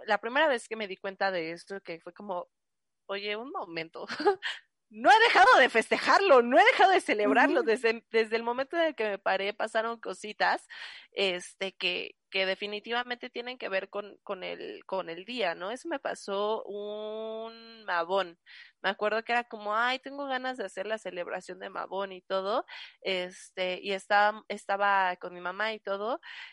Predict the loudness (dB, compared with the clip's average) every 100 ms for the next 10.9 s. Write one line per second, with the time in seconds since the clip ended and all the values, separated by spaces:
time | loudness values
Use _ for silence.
0 | _ -12 -10 -6 -6 -6 -10 -6 -4 -2
1 | -2 -2 -2 -4 -4 -4 -6 -6 -4 -2
2 | -2 -4 -4 -4 -4 -6 -8 -10 -8 -4
3 | -2 -2 -4 -6 -6 -8 -8 -8 -6 -6
4 | -8 -4 0 0 0 -2 -2 -2 0 0
5 | -2 -6 -10 -8 -8 -8 -8 -2 -2 -4
6 | -10 -12 -14 -12 -10 -8 -6 -6 -2 -2
7 | -2 -10 -20 -20 _ _ _ _ _ _
8 | _ _ -14 -6 -2 0 -2 -2 -4 -4
9 | -10 -14 -20 -16 -16 _ -12 -12 -8 -8
10 | -8 -10 -14 -16 -10 -8 -8 -8 -8